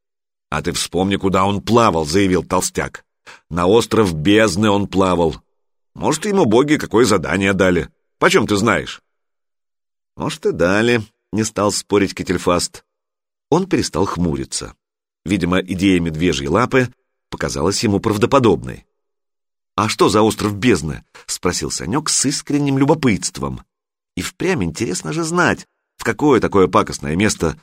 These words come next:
забросил их портал. «Там разрыв между мирами», — безмятежно пояснил Толстый. «Слышь, а больше у тебя мяса нет?» Санек помотал головой. «Могу рыбы наловить», — предложил он.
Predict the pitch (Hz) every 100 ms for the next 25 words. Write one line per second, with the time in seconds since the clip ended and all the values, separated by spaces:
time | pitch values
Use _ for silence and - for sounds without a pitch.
0 | _ - 101 101 95 82 82 - 107 -
1 | 58 - _ _ _ _ _ _ _ _
2 | _ _ _ - 90 107 104 110 92 135
3 | 123 95 107 90 101 107 117 104 87 67
4 | - - - 107 98 110 110 98 80 78
5 | 92 - 101 71 104 82 - 60 - _
6 | _ _ _ _ - 156 - _ _ -
7 | 120 131 - 107 117 120 104 87 95 156
8 | 147 _ _ _ _ _ _ _ - 71
9 | 110 - - 139 139 135 127 127 117 90
10 | 76 64 _ _ _ _ _ - 104 127
11 | 175 143 131 117 101 92 90 - 98 92
12 | 87 90 85 76